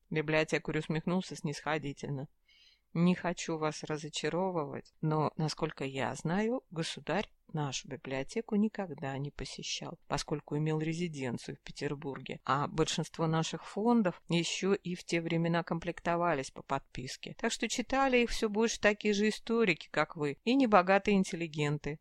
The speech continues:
сто лет назад не имевшие средств на домашнюю подписку. Э, да вот проверим, если угодно. Вам что выдать для начала? «Новое время»? И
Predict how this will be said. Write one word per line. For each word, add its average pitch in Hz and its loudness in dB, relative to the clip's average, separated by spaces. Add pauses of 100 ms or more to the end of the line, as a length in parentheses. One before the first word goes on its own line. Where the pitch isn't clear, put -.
(120)
сто - 2
лет 165 4
назад 160 2
не 170 6
имевшие 151 0
средств - -6 (140)
на 156 2
домашнюю 143 -2
подписку. - -8
Э, 160 4
да 165 0
вот 226 0
проверим, 269 6
если 156 0
угодно. 139 0
Вам 214 6
что 202 0
выдать 147 -2
для 143 -2
начала? 139 -2 (100)
«Новое 185 4
время»? 269 0 (360)
И 240 2